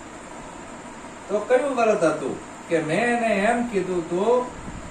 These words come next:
કે તારો પતિ એ પરમેશ્વર, તારો પતિ કે એટલા ડગલા ભરજે, કે એમ કરજે.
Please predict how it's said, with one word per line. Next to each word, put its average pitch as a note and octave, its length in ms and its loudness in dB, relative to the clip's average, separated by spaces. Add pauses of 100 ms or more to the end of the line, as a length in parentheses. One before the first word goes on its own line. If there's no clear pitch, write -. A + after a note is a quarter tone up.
કે D3+ 80 -6
તારો D#3+ 520 -2
પતિ C#3+ 260 -6
એ D3+ 220 -2 (100)
પરમેશ્વર, E3 640 0 (200)
તારો C#3 320 -4 (100)
પતિ C#3+ 320 -4
કે - 260 -6
એટલા D3 500 -4
ડગલા C3+ 400 -6
ભરજે, C#3+ 440 -6
કે D3 260 -10
એમ C3+ 280 -8 (180)
કરજે. D#3 400 0